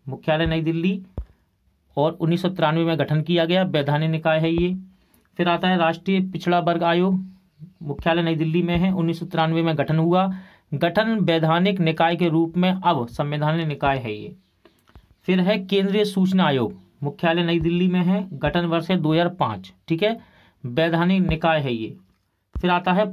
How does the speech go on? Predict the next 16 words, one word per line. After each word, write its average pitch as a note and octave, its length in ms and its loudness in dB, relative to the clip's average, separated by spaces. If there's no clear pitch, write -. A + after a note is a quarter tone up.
परिसीमन F#3+ 760 0
आयोग, C3+ 420 0
मुख्यालय E3+ 460 -2
नई E3+ 180 0
दिल्ली, D#3+ 400 -2
चार F#3+ 340 2
बार F#3 260 0
गठित E3 360 -2
हो F3+ 120 2
चुका F3+ 280 0
है G3 180 0
और E3+ 340 0
स्वायत्तता F3 640 -2
निकाय D#3 420 0
है D3+ 140 0
ये। D3+ 240 -2